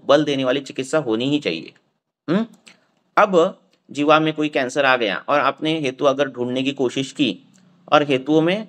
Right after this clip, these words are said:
कफ दृष्टि कर कुछ हेतु मिल गए, तो आपको कफ की चिकित्सा करनी चाहिए, वमन करनी चाहिए। आपको रक्त दृष्टि की हेतु ज़्यादा मिल गए, अगर मिली है,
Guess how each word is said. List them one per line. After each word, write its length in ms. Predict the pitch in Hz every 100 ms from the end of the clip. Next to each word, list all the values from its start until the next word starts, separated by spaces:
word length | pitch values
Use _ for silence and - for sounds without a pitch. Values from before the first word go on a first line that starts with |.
| -
कफ 160 | 165 196
दृष्टि 320 | 180 - 156
कर 160 | 143
कुछ 240 | 139 139 -
हेतु 200 | 120 127
मिल 180 | 120 98
गए, 160 | 90 82 - _ _ _ _
तो 60 | 123
आपको 260 | 127 - 156
कफ 280 | 135 131 131
की 80 |
चिकित्सा 320 | 135 - 123 127
करनी 240 | 117 117
चाहिए, 180 | 135 123
वमन 200 | 98 98
करनी 280 | 95 87 82
चाहिए। 280 | 78 80 - _ _ _ _ -
आपको 580 | 156 165 - 190 226 - _ -
रक्त 260 | 165 175
दृष्टि 300 | 196 175 -
की 200 | 175 190 - - _ _
हेतु 300 | 143 143 160
ज़्यादा 260 | 151 127 131
मिल 160 | 131
गए, 220 | 120 101 90 _ _ -
अगर 160 | 127
मिली 340 | 139 135 131 110
है, 120 | 98